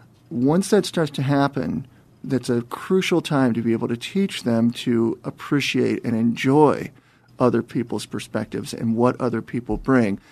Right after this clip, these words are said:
as opposed to the alienation or the sort of discrimination that we can often see when it's not nearly as positively modeled.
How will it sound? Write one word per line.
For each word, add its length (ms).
as 200
opposed 440
to 140
the 240
alienation 960
or 580
the 100
sort 320
of 340
discrimination 1040
that 180
we 140
can 180
often 380
see 500
when 180
it's 200
not 200
nearly 380
as 80
positively 560
modeled. 440